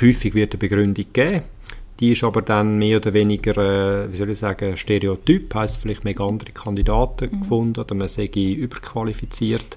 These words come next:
Speaker 2: Mhm.
Speaker 1: Aber rein nach dem Gesetz gibt's keinen klaren Anspruch auf eine Begründung. Also nicht so, wie wenn man entlassen wird. Dort
Speaker 2: Mhm.
Speaker 1: ist es ja so, wenn man eine Kündigung bekommt, dort hat man Anspruch auf eine Begründung.
Speaker 2: Mhm.
Speaker 1: Da ist es, ist es nicht der Fall.
Speaker 2: Aber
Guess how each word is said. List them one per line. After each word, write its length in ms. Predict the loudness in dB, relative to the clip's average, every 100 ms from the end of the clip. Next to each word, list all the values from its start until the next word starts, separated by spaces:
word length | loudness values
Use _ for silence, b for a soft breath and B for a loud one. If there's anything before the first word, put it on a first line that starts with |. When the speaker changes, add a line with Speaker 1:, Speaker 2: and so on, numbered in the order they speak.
| B -14
Speaker 2:
Mhm. 260 | -12 -12 B -20 -6
Speaker 1:
Aber 240 | -2 0
rein 340 | 4 4 4 2
nach 160 | 2
dem 100 | 0
Gesetz 380 | -2 0 -2 -2
gibt's 260 | -8 -10 -8
keinen 360 | -4 -2 -2
klaren 360 | -2 0 2 2
Anspruch 760 | 0 -2 -2 -2 -2 -2 -10 -12 B B -10
auf 80 | -4
eine 80 | 0
Begründung. 560 | 2 6 6 4 2
Also 140 | 0 2
nicht 180 | 0 2
so, 180 | 2
wie 60 | 4
wenn 120 | 4
man 100 | 4
entlassen 480 | 0 -2 0 2 4
wird. 300 | 2 0 -2
Dort 180 | -4 -2
Speaker 2:
Mhm. 60 |
Speaker 1:
ist 100 | -4
es 60 | -4
ja 100 | -4
so, 140 | -2 0
wenn 80 | 0
man 100 | 0
eine 60 |
Kündigung 340 | 0 0 0 -2
bekommt, 420 | -6 -6 -6 -6
dort 140 | -10
hat 160 | -10 -6
man 100 | -4
Anspruch 260 | -4 -8 -16
auf 120 | -8
eine 100 | -4
Begründung. 400 | -2 -2 -2 -6
Speaker 2:
Mhm. 80 | -6 B -4 B 0
Speaker 1:
Da 240 | 2 4
ist 160 | 2 0
es, 100 | -2
ist 280 | -2 -4 -6
es 340 | -8 -8 -8 -6
nicht 220 | -6 -6
der 60 | -6
Fall. 300 | -6 -6 -10 -12 b b b
Speaker 2:
Aber 260 | 2 2